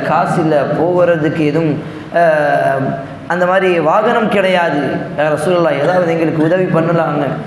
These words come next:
பண்ணலாமே" அப்படின்னு கேட்கும் பொழுது, அந்த நேரத்தில் அல்லாஹ்வுடைய தூதர் எழுந்திருச்சு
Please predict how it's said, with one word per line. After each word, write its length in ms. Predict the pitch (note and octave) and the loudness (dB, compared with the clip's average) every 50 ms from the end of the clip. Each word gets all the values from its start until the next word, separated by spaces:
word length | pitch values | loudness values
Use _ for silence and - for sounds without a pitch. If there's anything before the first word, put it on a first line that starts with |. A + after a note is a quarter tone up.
| - - | -8 -4
பண்ணலாமே" 520 | - E3+ F#3+ G3+ G3 F#3+ F3+ F3 E3+ D#3+ C#3+ B2 D#3 D#3 D3+ D3+ | -4 -2 0 0 0 0 0 0 0 -2 -2 -2 -4 -4 -4 -4
அப்படின்னு 380 | C#3+ C#3+ E3 F3 F#3+ F#3+ F3 | -2 -2 0 0 0 0 0
கேட்கும் 280 | - E3 E3 E3 E3 D3+ | 0 0 0 0 0 0
பொழுது, 280 | D#3 D3 C#3+ C#3 C#3 B2+ A#2 - - - - - - | 2 2 2 2 0 0 -2 -4 -6 -8 -8 -6 -2
அந்த 160 | D#3 D3+ D3+ | 0 0 2
நேரத்தில் 400 | E3 F#3 G3 F3+ D3+ D#3 D#3 D3+ | 2 2 0 0 0 0 0 0
அல்லாஹ்வுடைய 360 | D#3 F3 F3 E3 D#3+ D#3+ D#3+ | 2 2 0 0 0 0 0
தூதர் 320 | D#3+ D#3+ D3+ D3 D3+ C#3 C#3+ | 0 0 0 0 2 2 2
எழுந்திருச்சு 400 | D#3+ F3+ F3+ F3 D#3 E3 D#3+ C#3+ | 2 2 2 0 0 0 -2 -2